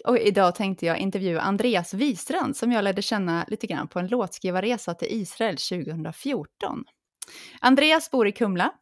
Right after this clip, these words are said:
är verksamhetsutvecklare och teamledare på studieförbundet Bilda,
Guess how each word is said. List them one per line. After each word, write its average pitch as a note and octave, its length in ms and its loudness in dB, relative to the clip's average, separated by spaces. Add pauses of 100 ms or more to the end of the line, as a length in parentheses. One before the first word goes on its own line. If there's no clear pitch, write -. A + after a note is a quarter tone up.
är A3 100 0
verksamhetsutvecklare G#3+ 1200 0
och A#3 100 0
teamledare G3 680 2
på F#3+ 160 -6
studieförbundet F3+ 760 -2
Bilda, G#3 420 0